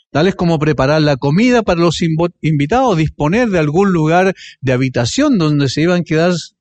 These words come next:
seguramente, la alejaran de su prioridad de escuchar la enseñanza del Señor. Aquí está el problema. Y, y fíjense que no tanto en lo que ella hacía, sino en el hecho de que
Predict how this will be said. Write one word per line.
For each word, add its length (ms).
seguramente, 800
la 160
alejaran 560
de 100
su 180
prioridad 440
de 60
escuchar 580
la 140
enseñanza 600
del 120
Señor. 300
Aquí 240
está 220
el 80
problema. 380
Y, 220
y 40
fíjense 440
que 140
no 140
tanto 360
en 140
lo 120
que 140
ella 220
hacía, 460
sino 420
en 80
el 180
hecho 280
de 160
que 260